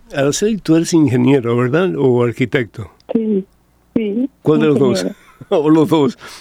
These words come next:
Speaker 2: <laughs>
Speaker 1: Un poquito de los
Speaker 2: Ingeniero.
Speaker 1: dos. <laughs> Ok, y Lu-, y Luis Ángel es, es científico. Eh, el,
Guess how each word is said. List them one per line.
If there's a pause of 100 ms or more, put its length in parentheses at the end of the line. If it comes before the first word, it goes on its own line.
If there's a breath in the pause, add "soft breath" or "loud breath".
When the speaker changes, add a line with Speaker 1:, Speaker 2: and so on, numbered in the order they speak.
(260 loud breath)
Speaker 2:
<laughs>
Speaker 1:
Un
poquito
de
los
Speaker 2:
Ingeniero.
Speaker 1:
dos.
<laughs> (440 loud breath)
Ok, (340 soft breath)
y
Lu-,
y
Luis
Ángel
es,
es (140)
científico. (380 loud breath)
Eh, (840)
el,